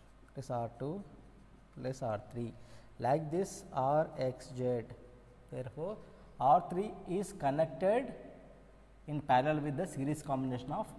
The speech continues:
R one and R two, that is R three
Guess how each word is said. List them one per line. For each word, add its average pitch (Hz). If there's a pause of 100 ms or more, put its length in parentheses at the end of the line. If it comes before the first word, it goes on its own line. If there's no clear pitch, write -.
R 117
one 131 (120)
and 147
R 110 (100)
two, 120
that 113
is 185
R 131 (640)
three 117